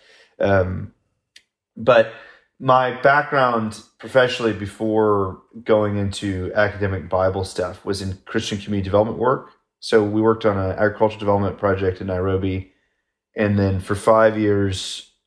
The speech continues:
on a, in a community development project in this very, uh, economically poor community in South Memphis where my family lives.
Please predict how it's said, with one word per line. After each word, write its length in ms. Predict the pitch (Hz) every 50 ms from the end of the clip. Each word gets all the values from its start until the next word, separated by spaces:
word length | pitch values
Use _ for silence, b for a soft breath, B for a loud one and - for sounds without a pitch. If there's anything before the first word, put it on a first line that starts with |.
| _ -
on 140 | 104 101
a, 200 | 98 98 - -
in 80 | 113 107
a 60 | 92
community 240 | - - 113 110 101
development 320 | 98 104 104 98 - -
project 500 | - 107 101 95 90 98 95 92 92 -
in 220 | - 110 104 95 95
this 500 | 92 92 90 - - - - - _ _ _ _ _ _ _ _ _ _ _ _ _ _ _ _ _ _ _ _
very, 720 | 110 117 117 110 107 107 104 98 98 98 95 95 98 -
uh, 440 | - 98 92 92 92 95 95 107 - - _ _ _ _ _ _ _ _ _ _ _ _ -
economically 1300 | 120 117 120 123 113 110 110 110 113 113 107 98 - 107 101 101 98 95 92 92 92 92 95 98 _ _ _ -
poor 400 | - 117 110 104 104 101 98 95
community 440 | - - 107 107 101 101 98 98
in 60 | 95 95
South 260 | - 110 101 95 -
Memphis 320 | 113 107 98 107 101 -
where 120 | - 104 98
my 160 | 98 95 92
family 300 | - 113 107 101 95 90
lives. 760 | 92 113 117 104 95 92 98 113 127 - - - - -